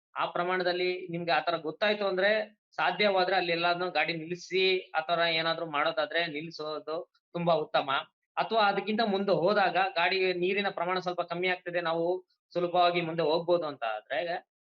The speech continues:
so ಆರಾಮಾಗಿ ನಾನ್ ಹೇಳಿರೋ ಪ್ರಕಾರ ಸೆಕೆಂಡ್ ಗೇರ್ ಅಲ್ಲಿ ಆರ್ಮ್-, ಆ, ಆರ್ ಪಿ ಎಂ ನ ರೈಸ್ ಮಾಡ್ಕೊಂಡು, so minimum two thousand ಇಂದ two thousand five hundred ಆರ್ ಪಿ ಎಂ ವರ್ಗೂನು ಕಂಟಿನ್ಯೂಯಸ್ ಆಗಿ ಆಕ್ಸಿಲರೇಟರ್ ಕೊಟ್ಕೊಂಡು ಹೋಗ್ತಾ ಇದ್ರೆ, so ಆರಾಮಾಗಿ ನಮ್ಮ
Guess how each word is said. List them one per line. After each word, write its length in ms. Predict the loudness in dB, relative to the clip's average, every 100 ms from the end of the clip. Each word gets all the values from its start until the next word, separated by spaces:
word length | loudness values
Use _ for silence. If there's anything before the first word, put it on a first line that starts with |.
| 0
so 120 | 2
ಆರಾಮಾಗಿ 560 | 4 4 4 2 2
ನಾನ್ 180 | 2 2
ಹೇಳಿರೋ 340 | 2 4 2 2
ಪ್ರಕಾರ 400 | 0 2 2 2
ಸೆಕೆಂಡ್ 340 | -4 -6 -4
ಗೇರ್ 140 | 0 0
ಅಲ್ಲಿ 160 | 2
ಆರ್ಮ್-, 340 | 2 0 -2 -6
ಆ, 200 | 0 2 2 2 -2 -14 _ -4
ಆರ್ 380 | 0 2 0
ಪಿ 100 | -2
ಎಂ 100 | -6
ನ 80 | -4
ರೈಸ್ 260 | -2 -2 -2
ಮಾಡ್ಕೊಂಡು, 680 | -6 -6 -8 -4 -4 -6 _ _ _ _ -8
so 60 | -4
minimum 380 | -2 0 0 0
two 160 | 2
thousand 340 | 2 4 2 2 2 2 0
ಇಂದ 200 | -2 -2
two 200 | -2 -2
thousand 240 | -2 -2
five 220 | -2 -2
hundred 220 | 0 0
ಆರ್ 180 | 0 0
ಪಿ 60 | -4
ಎಂ 100 | -6
ವರ್ಗೂನು 360 | -6 -6 -10
ಕಂಟಿನ್ಯೂಯಸ್ 540 | -8 -10 -6 -4 -4 -4
ಆಗಿ 120 | 0
ಆಕ್ಸಿಲರೇಟರ್ 400 | 0 -2 -8 -8
ಕೊಟ್ಕೊಂಡು 360 | -10 -8 -6 -6
ಹೋಗ್ತಾ 260 | -6 -6
ಇದ್ರೆ, 460 | -6 -6 -8 _ _
so 80 | 0
ಆರಾಮಾಗಿ 680 | 2 4 4 4 2 -2 0
ನಮ್ಮ 280 | 0 0